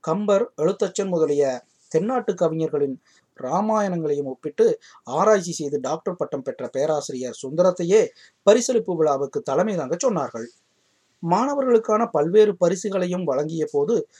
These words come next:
சிறந்த நடிகையான பரிசை வாங்க வந்த வித்யா, "Thank you, சார்" என்று அவரை பார்த்து மெல்ல சிரித்ததும், ஜிவ்வென்று அவரது உள்ளத்திற்குள் ஒரு நினைவு மின்னல் ஈட்டியாக ஊடுருவி பாய்வதை உணர்ந்தார். இந்த விழிகளை, இந்த மாதிரி விழிகளை,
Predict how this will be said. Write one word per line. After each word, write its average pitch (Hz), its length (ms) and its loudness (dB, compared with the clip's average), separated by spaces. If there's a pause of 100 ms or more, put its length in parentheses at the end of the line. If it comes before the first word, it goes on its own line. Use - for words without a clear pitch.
(100)
சிறந்த 269 400 4
நடிகையான 180 500 0
பரிசை 147 320 -4
வாங்க 143 260 -2
வந்த 131 220 -4
வித்யா, 135 380 0 (600)
"Thank 170 160 -8 (100)
you, 180 60 -4
சார்" 139 360 -6 (260)
என்று 160 460 2
அவரை 147 260 2
பார்த்து 165 360 0
மெல்ல 165 320 -2
சிரித்ததும், 165 560 -4 (360)
ஜிவ்வென்று 208 580 2
அவரது 151 440 2
உள்ளத்திற்குள் 160 540 -4 (260)
ஒரு 143 460 2
நினைவு 202 440 0
மின்னல் 156 340 -2
ஈட்டியாக 180 800 -2 (140)
ஊடுருவி 165 500 -4
பாய்வதை 135 480 -2
உணர்ந்தார். 120 580 -6 (640)
இந்த 214 180 8
விழிகளை, 269 560 4 (260)
இந்த 233 340 0
மாதிரி 202 340 -2
விழிகளை, 165 540 0